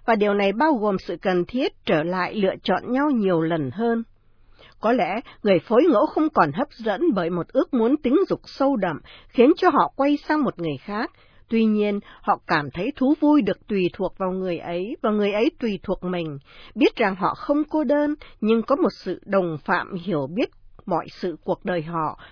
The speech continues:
và lịch sử của họ và chia sẻ tất cả với họ. Đó là người bạn đường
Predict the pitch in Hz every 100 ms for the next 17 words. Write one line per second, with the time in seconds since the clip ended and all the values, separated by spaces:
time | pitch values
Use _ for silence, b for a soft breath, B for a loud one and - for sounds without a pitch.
0 | - 190 185 185 - - 175 151 170 151
1 | 180 160 b b 165 - 254 262 - 170
2 | 127 113 - 277 - - 160 123 170 214
3 | - 180 147 - - _ _ _ - -
4 | - - _ - _ _ - - - 175
5 | 233 294 185 170 156 _ - - 226 214
6 | 170 170 170 180 175 165 135